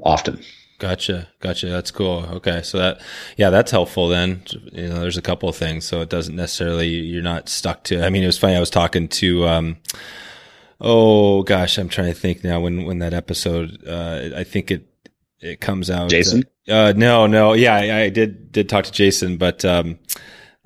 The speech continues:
Speaker 2: um, uh, Shepard, I, <laughs> Marty and me, I had,
Speaker 1: Oh, yeah.
Speaker 2: yeah, sorry, I just had a brain, brain fart there, but yeah, talking to Marty, and he was talking about the, uh, the season on the John Day for steelhead, which is, like, a month.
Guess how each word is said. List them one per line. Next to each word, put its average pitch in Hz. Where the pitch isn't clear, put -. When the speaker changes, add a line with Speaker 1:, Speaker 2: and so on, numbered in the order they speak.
Speaker 2:
um, 78
uh, 71
Shepard, 101
I, 87
<laughs> -
Marty 117
and 95
me, 104
I 98
had, 107
Speaker 1:
Oh, 87
yeah. 92
Speaker 2:
yeah, 101
sorry, 95
I 90
just 87
had 90
a 85
brain, 87
brain 87
fart 85
there, 87
but 82
yeah, 101
talking 95
to 87
Marty, 95
and 87
he 92
was 110
talking 87
about 85
the, 82
uh, 80
the 92
season 92
on 85
the 85
John 87
Day 87
for -
steelhead, 92
which 85
is, 85
like, 85
a 87
month. 92